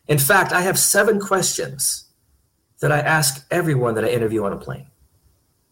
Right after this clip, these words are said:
I call them my core questions, because as you answer these questions, I learn a bit about who you are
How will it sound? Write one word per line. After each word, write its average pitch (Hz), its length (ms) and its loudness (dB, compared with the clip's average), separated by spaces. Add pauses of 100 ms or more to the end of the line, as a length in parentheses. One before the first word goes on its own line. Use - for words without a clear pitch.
(520)
I 170 60 4
call - 180 6
them 180 80 4
my 139 120 6
core 190 320 0
questions, - 920 -6
because 143 300 4
as 160 280 4
you 139 240 2
answer 269 200 2
these 143 220 2
questions, 147 400 0
I 139 80 0
learn 190 200 2
a 160 60 2
bit 175 200 0
about 165 240 0
who 165 160 2
you 139 260 0
are - 340 -8